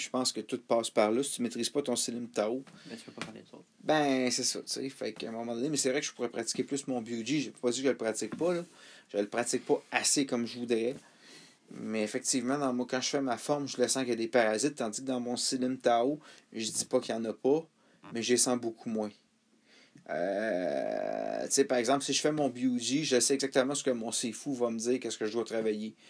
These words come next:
Speaker 1: Si je fais mon Selim Tao, il va me corriger des choses. Il a raison, mais sur le coup, je l'aurais pas vu venir. La différence est là.
Speaker 2: Euh, est-ce qu'il y a des, euh, moi, j'avais une question pour toi.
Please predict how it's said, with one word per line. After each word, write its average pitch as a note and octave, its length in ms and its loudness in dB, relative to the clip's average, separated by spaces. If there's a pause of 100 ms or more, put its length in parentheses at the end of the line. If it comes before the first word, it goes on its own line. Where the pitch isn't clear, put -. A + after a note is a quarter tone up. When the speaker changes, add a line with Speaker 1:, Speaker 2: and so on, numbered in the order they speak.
(300)
Speaker 1:
Si - 160 0
je - 60 -2
fais B2 120 2
mon B2 140 -2
Selim A#2+ 400 -2
Tao, A#2 500 2 (560)
il B2 140 4
va B2 120 4
me A#2+ 60 0
corriger B2 440 4
des B2 200 0
choses. C#3 600 0 (120)
Il A#2+ 180 2
a C3 80 10
raison, B2 480 4
mais C#3 100 -4
sur - 160 0
le A#2+ 60 -10
coup, D#3+ 160 -4
je C3+ 120 2
l'aurais B2 200 4
pas C3 120 2
vu A#2 160 -2
venir. G#2+ 260 -2 (800)
La A2+ 120 -6
différence A2+ 440 -2
est - 120 -4
là. - 100 -6 (4000)
Speaker 2:
Euh, A#2 560 -6
est-ce B2 180 -6
qu'il D3+ 120 -4
y - 20 0
a C#3+ 40 -6
des, A#2+ 320 -2
euh, G#2+ 340 -8
moi, C3+ 120 -4
j'avais D3 140 0
une B2+ 60 -4
question A#2 220 -10
pour G#2+ 140 -18
toi. - 120 -20